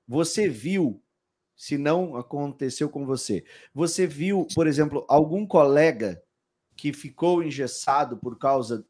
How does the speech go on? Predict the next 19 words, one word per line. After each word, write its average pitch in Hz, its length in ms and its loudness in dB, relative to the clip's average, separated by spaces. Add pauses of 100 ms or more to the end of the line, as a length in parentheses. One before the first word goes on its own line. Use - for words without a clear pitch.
(240)
do 139 240 -2
treinamento? 101 840 -8
Qual 254 200 -2
que 285 100 -2
é - 20 2
a 214 60 0
sua 220 340 -4
opinião 165 540 0
sobre 147 480 2
a 139 40 4
relação 131 640 0
entre 104 380 -6 (240)
ficar 165 400 0
engessado 190 720 0 (120)
e 156 140 -8
o 156 40 -6
plano 131 320 -2
de 113 120 -8
voo? 85 280 -16